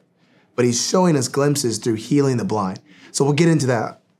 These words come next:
on Amen Podcast, the main podcast. But right here, he tells them, "Don't tell anyone."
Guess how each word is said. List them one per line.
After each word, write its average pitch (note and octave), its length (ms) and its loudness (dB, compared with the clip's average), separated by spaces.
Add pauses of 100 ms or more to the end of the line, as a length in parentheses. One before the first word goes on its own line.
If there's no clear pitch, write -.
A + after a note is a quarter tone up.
(160)
on A#2 160 0
Amen A2+ 300 0
Podcast, - 520 -6
the - 60 -2
main A#2 300 0
podcast. G2 560 -6
But A#2+ 140 0
right D#3 340 0
here, C#3+ 560 0 (300)
he D3 100 2
tells C#3+ 320 2
them, B2 140 0
"Don't D#3 340 0
tell C#3+ 180 0
anyone." G#2 320 -2